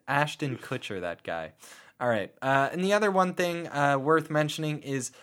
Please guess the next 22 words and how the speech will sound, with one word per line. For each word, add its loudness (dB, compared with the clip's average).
if -4
you'd -6
like 2
to 0
reach -4
out 2
to -4
us -2
on 0
a 0
more 2
personal -2
and -2
interactive 0
level, 2
uh, 2
get -2
some -4
actual 0
back 2
and -6
forth -4